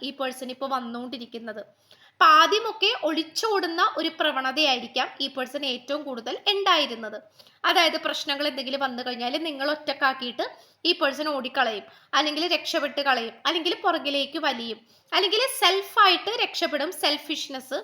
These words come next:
സ്വന്തം കാര്യം സിന്താബ, അല്ലെങ്കിൽ, ഏഹ്, പ്രശ്നങ്ങളെ മറികടക്കാനായിട്ട് പേടി, ഇങ്ങനെയുള്ള കാര്യങ്ങളെല്ലാം തന്നെ ഈ പേഴ്സൺ ഉണ്ടായിരുന്നു. ഒരുപാട് ഇൻസെക്യൂരിറ്റീസ് ഉണ്ടായിട്ടുണ്ട്. ചിലപ്പോ ഇതിനു മുമ്പും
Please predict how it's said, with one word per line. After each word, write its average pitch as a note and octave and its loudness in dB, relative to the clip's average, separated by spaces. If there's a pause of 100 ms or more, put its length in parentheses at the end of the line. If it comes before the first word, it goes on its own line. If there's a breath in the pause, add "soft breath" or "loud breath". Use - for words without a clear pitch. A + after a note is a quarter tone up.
(340 soft breath)
സ്വന്തം F4 2
കാര്യം D4+ 2
സിന്താബ, B3 -2 (480 loud breath)
അല്ലെങ്കിൽ, F#4 2
ഏഹ്, A4 0
പ്രശ്നങ്ങളെ E4+ 0
മറികടക്കാനായിട്ട് C#4+ 0
പേടി, C#4 -4 (220 soft breath)
ഇങ്ങനെയുള്ള B4+ 4
കാര്യങ്ങളെല്ലാം E4+ 4
തന്നെ C4 -4
ഈ D4+ -2
പേഴ്സൺ C4 -4
ഉണ്ടായിരുന്നു. A3 -4 (340 soft breath)
ഒരുപാട് A4+ 6
ഇൻസെക്യൂരിറ്റീസ് D4+ 0
ഉണ്ടായിട്ടുണ്ട്. A#3 -2 (100)
ചിലപ്പോ D4 -2
ഇതിനു D#4 -2
മുമ്പും F4+ -4